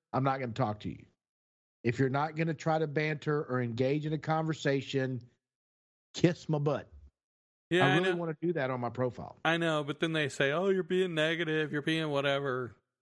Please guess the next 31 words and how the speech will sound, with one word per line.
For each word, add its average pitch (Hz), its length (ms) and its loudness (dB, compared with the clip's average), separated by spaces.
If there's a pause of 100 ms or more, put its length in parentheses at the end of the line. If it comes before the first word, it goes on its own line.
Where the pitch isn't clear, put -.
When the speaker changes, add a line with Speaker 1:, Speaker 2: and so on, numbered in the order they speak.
(120)
Speaker 1:
Fine. 151 420 0 (160)
Speaker 2:
I 139 120 2
Speaker 1:
Swipe 131 240 2
Speaker 2:
know. 139 60 -2
Speaker 1:
right. 120 180 -2 (220)
Speaker 2:
I 151 120 0
know. 135 240 -2 (440)
I 113 140 -8
know. 170 100 -2
Speaker 1:
At 143 160 2
this 170 180 0
point, 175 460 -2 (220)
I, 139 180 -4
like, 143 260 0
right 151 240 -2
now, 170 380 -2
I'm 139 180 -2
ready 143 160 0
to 131 60 -6
just 131 180 -4
turn 139 220 0
the 131 140 -2
app 123 220 -2
off 123 200 0
and 117 80 -4
be 110 80 0
done 117 240 0
with 117 120 -6
it. - 120 -16 (220)
Speaker 2:
I 113 100 -4
know. 95 120 -8